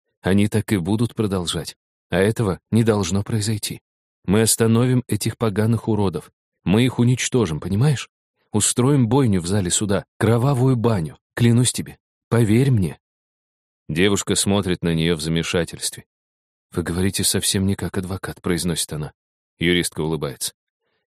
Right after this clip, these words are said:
"Я профсоюзный юрист", говорит она в ответ, хотя и не совсем обычный профсоюзный юрист.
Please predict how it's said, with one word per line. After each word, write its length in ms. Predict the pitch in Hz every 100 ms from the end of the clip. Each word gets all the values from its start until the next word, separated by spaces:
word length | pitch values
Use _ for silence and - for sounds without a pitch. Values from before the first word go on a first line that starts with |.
| -
"Я 220 | 95 113
профсоюзный 720 | - 107 - 113 101 87 87
юрист", 400 | 80 76 67 - _ _ -
говорит 340 | 87 90 87
она 180 | 90 90
в 60 |
ответ, 340 | 85 - 71 - _ _ _
хотя 360 | - 101 127 135
и 160 | -
не 120 | 113
совсем 420 | 110 113 - 147 131
обычный 420 | 90 104 - 104
профсоюзный 680 | 101 - 85 78 80 80 71
юрист. 440 | 65 - -